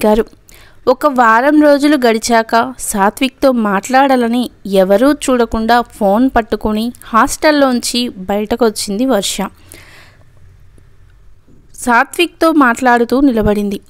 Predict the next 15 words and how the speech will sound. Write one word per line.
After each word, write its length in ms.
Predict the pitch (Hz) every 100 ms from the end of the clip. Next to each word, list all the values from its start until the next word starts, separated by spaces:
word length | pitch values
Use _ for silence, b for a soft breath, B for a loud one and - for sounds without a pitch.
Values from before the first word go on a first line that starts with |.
| _ - -
వర్ష 320 | 196 196 -
భుజాల 460 | 294 277 254 262 254
దగ్గర 480 | 233 208 220 240 - -
వెచ్చటి 580 | 202 190 - 269 262 240
ఊపిరి 440 | 220 214 240 254
తగిలి 460 | 233 180 196 240 - -
ఉలిక్కిపడి 640 | 185 226 - 285 240 214 226 214
చూసింది 360 | 208 208 226
వర్ష. 280 | 247 190 - 202 - B B B B B -
పక్కనే 480 | 247 - 277 285 302
రానా 440 | 226 202 208 262 285
నిలబడి 420 | 254 220 214 247
ఉన్నాడు. 440 | 196 196 196 196 - - - _ -
రానాను 420 | 196 190 226 277 285
చూడగానే 680 | 262 247 247 240 262 294